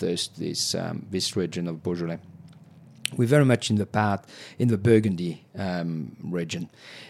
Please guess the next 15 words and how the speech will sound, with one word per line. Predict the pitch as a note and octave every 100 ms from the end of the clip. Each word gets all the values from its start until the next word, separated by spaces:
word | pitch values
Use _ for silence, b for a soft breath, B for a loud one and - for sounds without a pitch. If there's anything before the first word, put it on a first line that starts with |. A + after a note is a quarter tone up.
| B
Uh, | - -
it's | - -
the | F2+
southern | - A#2+ G#2 F#2+
part | - D#2+ C#2
of | D2+ -
Burgundy. | D#2+ D#2 D2 -
It's | D2+ -
in | E2
fact, | - G2 - - -
um, | E2 E2+ E2+ E2+ E2 C#2+ -
as | E2 F#2+ -
we've | E2+ D#2
seen, | - - F2 E2+ D2+ -
um, | F#2+ E2 E2 D#2+ F2 E2 F2 E2+